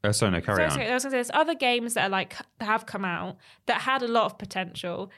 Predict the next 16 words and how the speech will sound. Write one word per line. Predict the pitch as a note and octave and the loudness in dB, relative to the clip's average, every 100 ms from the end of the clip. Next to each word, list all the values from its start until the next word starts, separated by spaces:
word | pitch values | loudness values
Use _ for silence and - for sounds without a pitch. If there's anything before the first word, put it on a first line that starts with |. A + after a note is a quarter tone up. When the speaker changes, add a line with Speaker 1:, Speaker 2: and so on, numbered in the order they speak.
| _ - | _ -4
Speaker 2:
that | G#3+ - | -4 2
didn't | A#3+ A#3 - | 0 0 -4
quite | - G#3+ - | 2 2 2
hit | - - | -4 -4
the | G#3+ | -6
mark. | G3+ - - - | -6 -6 -6 0
Speaker 1:
Yeah. | F3+ D2 D2+ | 2 2 4
Speaker 2:
Like | A3+ A3+ - | 4 2 -2
Lego | A3 G3+ G3 | -2 -2 -2
Star | F#3+ F#3 F#3 | -6 -2 -2
Wars, | F3+ F3+ F3+ | -2 -4 -6
like | G#3+ A#3 C#4+ C#4 - | -2 2 2 -2 -12
Tiny | - G#3+ G3+ | -6 -6 -6
Tina's | F#3+ G3+ F#3+ | -8 -8 -8
Wonderlands. | F#3 F#3 F3 D#3+ F3 | -8 -8 -6 -2 2
Speaker 1:
Yeah. | F#2+ F2+ F#2+ | 4 4 0